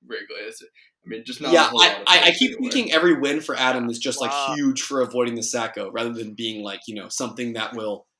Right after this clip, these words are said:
Speaker 2: get him into the playoffs.
Speaker 3: A ne-, yeah, it's like something, yeah, which is so weird 'cause I'm like, I still would think Adam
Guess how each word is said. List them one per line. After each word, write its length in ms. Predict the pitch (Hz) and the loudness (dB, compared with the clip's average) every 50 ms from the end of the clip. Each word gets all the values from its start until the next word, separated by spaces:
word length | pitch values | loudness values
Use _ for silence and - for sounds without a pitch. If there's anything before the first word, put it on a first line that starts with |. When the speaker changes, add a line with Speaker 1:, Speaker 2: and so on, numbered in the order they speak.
| _ _ - | _ _ -4
Speaker 2:
get 160 | 139 117 - | -4 -4 -2
him 140 | 131 127 123 | -2 -4 -4
into 160 | 117 113 120 | -4 -6 -6
the 80 | 113 110 | -10 -10
playoffs. 500 | - - 117 117 110 101 95 - - - - - - - _ _ _ _ _ _ _ _ _ _ _ _ _ _ _ _ _ _ _ _ _ _ _ _ _ _ _ _ - | -10 -8 -6 -6 -4 -6 -8 -10 -14 -20 -20 -20 -20 -20 _ _ _ _ _ _ _ _ _ _ _ _ _ _ _ _ _ _ _ _ _ _ _ _ _ _ _ _ -12
Speaker 3:
A 60 | 160 151 | -10 -10
ne-, 180 | 151 147 139 - _ _ _ _ _ 151 | -8 -8 -10 -10 _ _ _ _ _ -8
yeah, 220 | 156 139 123 110 - | -6 -6 -4 2 6
it's 240 | - - - - | 6 8 8 6
like 80 | - - - | 4 2 0
something, 320 | - 160 143 - 170 160 - _ _ _ _ | -6 -12 -10 -10 -12 -12 -12 _ _ _ _
yeah, 100 | - 160 - _ _ _ _ _ 180 | -12 -12 -12 _ _ _ _ _ -14
which 140 | 190 254 - | -12 -12 -10
is 100 | 285 269 - | -10 -10 -8
so 180 | - - - 254 | -6 -4 -4 -4
weird 420 | 170 170 165 160 147 123 120 _ | -2 -2 -2 0 -2 -2 -6 _
'cause 200 | - 165 165 147 | -8 -8 -4 -2
I'm 160 | 165 156 151 | -2 -2 -2
like, 260 | 156 151 147 139 131 _ - - _ _ _ _ _ _ _ _ _ _ _ _ _ _ _ _ _ _ _ _ - | -4 -6 -6 -6 -8 _ -18 -20 _ _ _ _ _ _ _ _ _ _ _ _ _ _ _ _ _ _ _ _ 0
I 140 | 175 208 254 | 0 0 0
still 420 | - - - 233 262 285 294 294 _ _ _ _ _ _ | 0 -6 -8 -6 -6 -6 -6 -10 _ _ _ _ _ _
would 300 | 160 170 208 180 160 - | -8 -6 -6 -6 _ -6
think 280 | 226 240 240 196 165 | -6 -6 -6 -6 -4
Adam 440 | 165 160 165 175 180 175 170 175 | -2 0 0 0 0 -2 -6 -8